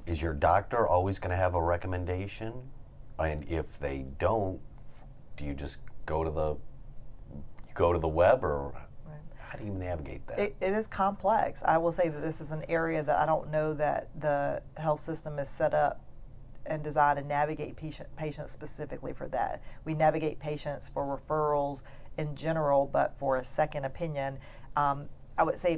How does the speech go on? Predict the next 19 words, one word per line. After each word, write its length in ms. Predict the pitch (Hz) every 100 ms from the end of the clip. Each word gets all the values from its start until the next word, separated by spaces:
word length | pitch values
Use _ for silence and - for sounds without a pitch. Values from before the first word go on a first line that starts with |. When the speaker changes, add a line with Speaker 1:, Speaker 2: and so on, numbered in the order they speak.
| 156
Speaker 2:
g-, 120 | -
start 460 | - - - 180 190
with 160 | 170 156
your 160 | 151
physician, 440 | 151 170 220 - - - -
and, 440 | 165 151 147 147 - -
uh, 220 | 151 143 -
especially 560 | - 170 160 160 160
if 240 | 165 160 156
you 180 | 160
can, 320 | 160 156 143 143 - - -
um, 300 | 151 139 139 135 -
you, 200 | 156 147 -
you 320 | 151 - - - -
have 260 | 156 143 -
faith 320 | 165 165 -
in 260 | 156 143 139 -
their 340 | - 151 147 135
respect 500 | 151 143 - 156 -